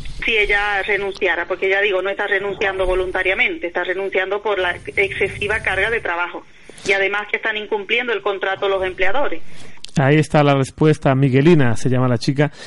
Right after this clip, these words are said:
Speaker 2: Tenemos otra pregunta por WhatsApp en el seis ocho nueve, siete tres dos, dos cinco dos. Eh, dice mi pre-, eh, pregúntale, yo tengo la nacionalidad y quiero ser tutor de mi sobrino que tiene catorce años.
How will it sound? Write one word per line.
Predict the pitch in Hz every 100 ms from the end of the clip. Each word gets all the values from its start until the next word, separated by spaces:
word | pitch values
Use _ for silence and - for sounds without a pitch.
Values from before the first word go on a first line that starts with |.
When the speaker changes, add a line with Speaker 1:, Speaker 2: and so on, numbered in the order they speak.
| -
Speaker 2:
Tenemos | - 175 202
otra | 208 180
pregunta | 160 160 175 170
por | 143 139
WhatsApp | 131 123 156 151
en | 139
el | 120
seis | 156 151
ocho | 151 147
nueve, | 151 151 123
siete | - 151 151
tres | 139 135
dos, | 151 139
dos | 131 139
cinco | 143 151
dos. | 160 160 - - - - - - -
Eh, | 147 143 143
dice | 139 156 180
mi | 151
pre-, | 147 147
eh, | 147 - - - 151
pregúntale, | 151 185 170 147 143
yo | 170
tengo | 160 180 180 175
la | 156
nacionalidad | 147 - 139 135 143 175 196 -
y | 147 139
quiero | - 160 165 151
ser | - 160
tutor | 151 147 143 190 196 - - - - -
de | - 135 151 143 143 139 135 131 127
mi | 127 127 131 147
sobrino | - 135 160 180 160
que | 143
tiene | 147 156
catorce | 151 123 147 135 147
años. | 120 95 - -